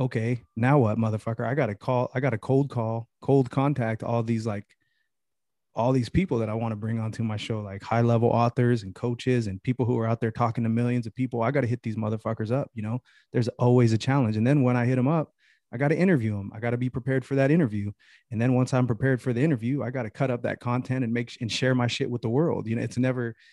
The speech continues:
it's never, it's a never-ending fucking process. And, and,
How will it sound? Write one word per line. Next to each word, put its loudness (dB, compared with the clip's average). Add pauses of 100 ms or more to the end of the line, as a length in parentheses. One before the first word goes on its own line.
(160)
it's -6
never, 4 (120)
it's -4
a 2
never-ending 4
fucking -2
process. -4
And, -2
and, -4